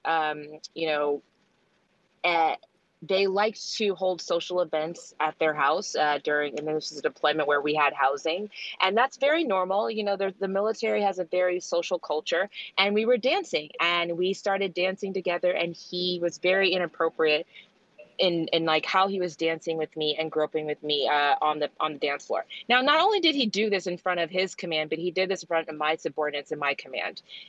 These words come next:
In that situation, when everyone sees it and no one comes up and tells me that this is inappropriate, where do I go to communicate that?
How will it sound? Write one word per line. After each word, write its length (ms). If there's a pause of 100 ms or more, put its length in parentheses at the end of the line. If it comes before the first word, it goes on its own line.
(100)
In 160
that 180
situation, 800 (160)
when 180 (160)
everyone 540
sees 380
it 220
and 220
no 140
one 180
comes 240
up 140
and 120
tells 280
me 120
that 120
this 180
is 100
inappropriate, 760 (500)
where 260
do 160
I 140
go 540 (400)
to 220
communicate 600
that? 200